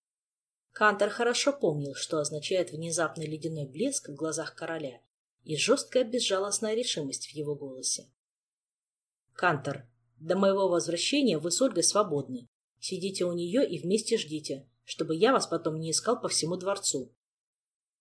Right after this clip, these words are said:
приказал король таким тоном, будто и в самом деле намеревался лично бегать по дворцу в поисках Кантора. «Жак,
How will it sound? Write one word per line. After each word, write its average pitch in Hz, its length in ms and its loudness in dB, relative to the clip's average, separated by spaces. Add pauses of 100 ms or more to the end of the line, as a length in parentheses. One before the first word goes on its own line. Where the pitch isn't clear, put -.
(120)
приказал 156 500 0
король 160 320 0
таким 156 440 -4
тоном, 190 420 -2 (240)
будто 226 280 2
и 285 160 2
в - 40 8
самом 156 340 4
деле 226 260 4
намеревался 156 600 2
лично 196 400 -4
бегать 143 340 -6
по 151 100 -6
дворцу 143 380 -2
в - 100 -14
поисках 175 400 -2
Кантора. - 400 -10 (840)
«Жак, 160 460 2